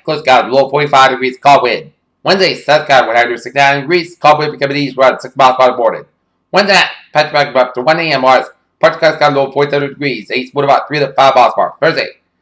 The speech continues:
patch well before nine A M was. Part of South Carolina, sixty-nine degrees. East, boulevard, six miles per hour. Thursday night, patch well after four A M was. Most of South Carolina, low fifty-two degrees.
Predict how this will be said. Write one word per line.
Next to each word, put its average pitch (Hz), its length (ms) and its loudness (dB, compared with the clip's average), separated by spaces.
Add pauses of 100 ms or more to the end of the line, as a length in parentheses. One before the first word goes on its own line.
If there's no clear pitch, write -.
(340)
patch 160 260 0
well 160 220 2
before 147 240 -2
nine 156 160 2
A 156 100 -2
M 131 120 -4
was. 123 300 2
Part 143 240 -2
of - 40 -18
South 147 260 -4
Carolina, 120 380 -2
sixty-nine 139 440 0
degrees. 131 280 -8
East, 143 180 -10
boulevard, 139 340 0
six - 180 -12
miles 131 220 4
per - 80 -2
hour. - 200 -10
Thursday 143 200 0
night, 160 160 2 (140)
patch 139 200 -4
well 139 200 0
after 120 200 -6
four 147 180 -2
A 143 60 0
M 123 100 -4
was. 110 220 2 (600)
Most 208 240 2
of - 60 -8
South 156 180 2
Carolina, 143 300 2
low 147 140 -2
fifty-two 160 360 -4
degrees. 139 540 -8